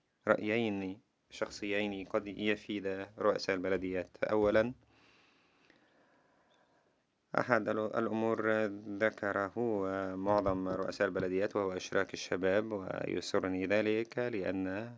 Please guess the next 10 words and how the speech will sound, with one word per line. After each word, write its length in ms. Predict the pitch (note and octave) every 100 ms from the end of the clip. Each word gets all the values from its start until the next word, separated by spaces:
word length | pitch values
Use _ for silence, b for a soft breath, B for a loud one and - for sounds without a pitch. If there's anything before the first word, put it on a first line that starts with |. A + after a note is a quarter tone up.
| A2
مشاركة 760 | G2 F#2 A#2 G#2+ F#2+ - G2+ - - G#2
وتفاني 760 | F#2+ F2+ F#2 C3 A#2 F#2 F2+
الشباب 600 | F#2 - F#2 F#2 G#2 G#2+ - _ _ _ _ _ _ _ _ _ _ _ _ _ _
في 280 | - A2 G2
منتديات 880 | G2 G#2+ - G2 F#2+ F#2+ G#2 - - G#2+ G#2 G#2+ - D3+ - _ G#2+ G#2 G2+ F#2+ G2
مثل 500 | F#2+ - F#2+ F#2+ F#2
كيوني 480 | - G2+ G2 G2
وغيرها 720 | F#2+ F#2 F#2+ G#2 G2+ G2+ G#2+ A2+ _
مهم 400 | G2 G2 A#2+ G#2+
للغاية 680 | F#2+ F#2+ F2+ G2+ A2 F#2 F#2